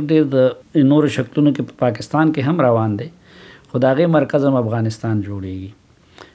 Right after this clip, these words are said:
دغه راز چې دی، د روسیې او د امریکې کې یو نوی جنګ او روس خپل ځان له یو نوی کردار ګوري، د هغې جنګ هم هغه ځای کې جوړیږي. نو یو دایمي حل خو د دې څیز دا دی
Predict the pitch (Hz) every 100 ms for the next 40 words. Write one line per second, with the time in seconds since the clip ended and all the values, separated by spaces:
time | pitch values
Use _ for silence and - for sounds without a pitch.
0 | _ - 143 160 170 165 151 151 147 143
1 | 131 120 139 156 160 156 - - 131 123
2 | 123 117 - 131 123 127 117 147 143 135
3 | 131 131 139 135 117 135 127 120 113 110
4 | - _ 113 113 113 - 117 139 - -
5 | 139 131 135 127 120 120 131 127 - 120
6 | 123 127 113 127 123 110 - _ - 120
7 | 123 139 117 117 110 107 101 101 104 107
8 | 104 117 120 107 107 107 110 _ _ -
9 | - - - - - _ _ _ _ -
10 | 147 156 190 226 202 175 175 190 185 156
11 | 185 170 156 151 160 160 - 151 135 139
12 | 151 127